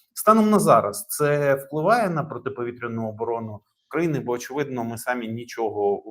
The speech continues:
з такого великого не виробляємо, ані Петріот,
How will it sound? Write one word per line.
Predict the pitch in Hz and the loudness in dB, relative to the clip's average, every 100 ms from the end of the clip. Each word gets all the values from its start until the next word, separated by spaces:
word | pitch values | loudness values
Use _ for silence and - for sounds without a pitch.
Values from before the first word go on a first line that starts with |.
| 104 - | -18 -16
з | 101 - | -12 -12
такого | - - 127 110 | -10 -2 0 0
великого | 104 131 170 117 101 104 | -2 -4 -4 -4 -4 -4
не | 104 113 | -6 -2
виробляємо, | 113 107 123 135 117 104 - 123 | -2 0 0 0 0 -6 -6 -8
ані | 120 110 - | -8 -10 2
Петріот, | 143 139 117 113 | 2 2 2 0